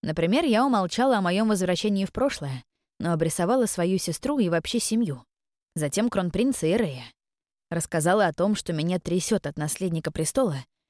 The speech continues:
и о том, что не хочу выходить замуж за Рея. Но если все так продлится, мне все же придется это сделать, ведь дела моей семьи шаткие, и только мой брак с Рейнардом Фактором может это исправить. Я не назову свой рассказ минутами слабости,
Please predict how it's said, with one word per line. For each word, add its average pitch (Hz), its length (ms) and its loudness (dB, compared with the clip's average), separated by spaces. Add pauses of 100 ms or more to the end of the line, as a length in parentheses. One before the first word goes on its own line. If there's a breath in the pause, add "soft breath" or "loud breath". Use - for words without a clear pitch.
(120)
и 233 80 4
о 202 100 4
том, 240 200 0
что 208 160 -2
не 196 100 2
хочу 202 300 0
выходить 185 400 0
замуж 190 300 0
за 185 160 2
Рея. 147 320 -4 (480)
Но 185 100 -2
если 170 360 0
все 165 260 0
так - 220 -6
продлится, 165 600 -2 (380)
мне 202 140 0
все 226 180 2
же 208 100 2
придется 233 500 2
это 160 180 -2
сделать, 160 500 -4 (320)
ведь 202 180 4
дела 175 260 2
моей 175 260 0
семьи 180 340 -2
шаткие, 175 580 -2
и 165 40 -4
только 196 280 0
мой 196 200 2
брак 196 260 0
с - 100 -2
Рейнардом 170 520 2
Фактором 147 520 -2 (260)
может 214 320 2
это 208 200 0
исправить. 156 600 -4 (960)
Я 214 140 4
не 240 80 6
назову 254 380 2
свой 196 200 2
рассказ 196 500 0
минутами 190 460 2
слабости, 143 640 -6